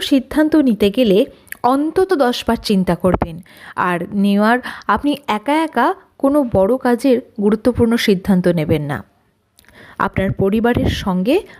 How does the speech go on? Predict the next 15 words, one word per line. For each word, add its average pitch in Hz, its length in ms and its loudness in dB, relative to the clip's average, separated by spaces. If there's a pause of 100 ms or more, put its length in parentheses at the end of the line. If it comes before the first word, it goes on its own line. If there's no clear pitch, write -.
(160)
আলোচনা 208 460 0
করে 165 260 -4
নেবেন। 165 340 0 (600)
এতে 247 240 2
করে 269 280 2 (420)
কি 294 140 2
হবে, 214 360 2
আপনি 233 240 0
যখন 262 340 -2
নিজেই 220 380 4 (520)
একা 233 260 -4
সিদ্ধান্তটি 285 720 -4
নেবেন, 226 380 2 (460)
তখন 277 300 0 (1300)
আপনার 302 320 0